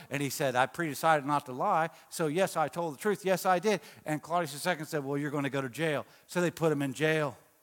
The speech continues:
And so from jail, guess what the Valentine did? He wrote letters to couples he had married, and he encouraged them to stay in love. And he wrote letters to couples he was counseling about love, and he wrote letters to marriages that were in trouble,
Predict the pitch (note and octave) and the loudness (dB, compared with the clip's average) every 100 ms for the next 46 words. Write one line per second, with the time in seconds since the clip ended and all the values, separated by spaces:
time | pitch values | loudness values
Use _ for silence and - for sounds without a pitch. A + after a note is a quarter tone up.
0 | _ _ _ _ _ _ _ _ _ _ | _ _ _ _ _ _ _ _ _ _
1 | _ - C3+ - C3+ - B2 A2+ C#3+ F3 | _ -10 -8 -4 -6 -6 -8 -6 -4 -2
2 | E3+ C3+ A#2+ D3 C#3+ - C#3+ C#3+ C3 C#3 | 0 -2 -4 -6 -6 -6 -8 -6 -2 -2
3 | C#3+ C3 D3 C3+ D#3+ D#3 - - - E3 | -2 -6 -6 -6 -4 -6 -8 -20 -6 -4
4 | C#3+ C#3+ C3 - B2 C#3+ E3 D#3+ C3+ - | -2 0 -2 -6 -2 0 0 -2 -6 -10
5 | - D#3 D3 C#3+ C3 D3 C3+ B2 B2+ D3+ | -10 -6 -6 -6 -10 -6 -6 -6 -4 -2
6 | D#3+ D3+ B2 - - E3 D3+ D3 C#3+ - | -2 -2 -6 -10 -20 -8 -4 -2 -4 -4
7 | E3 D#3+ C#3 D3+ C#3+ C#3 - D#3 D3 C#3+ | -2 -2 -2 -4 -4 -4 -6 -4 -2 -2
8 | C#3 D#3 E3+ D3+ - - C#3 E3 E3 D#3+ | -4 -2 -2 -4 -6 -14 -8 -6 -2 -2
9 | D3+ D#3 E3+ E3+ - D#3+ D#3+ D3 D3+ E3 | -2 0 2 0 -2 -8 -8 -6 -8 -6
10 | D3+ - F3 E3 D#3+ E3 D3+ C#3+ D3 C#3+ | -6 -2 2 2 0 -4 -4 0 0 0
11 | D3 C#3+ C#3 D3+ D#3 D#3+ D#3 E3 E3+ D#3 | -2 -2 -4 -4 -2 -2 -2 -2 -2 -4
12 | E3 D#3+ E3+ E3+ D#3 D3+ D#3 D#3+ C#3+ F3+ | -6 -2 0 0 -4 -4 -4 -4 -4 -4
13 | E3 D#3 | -4 -6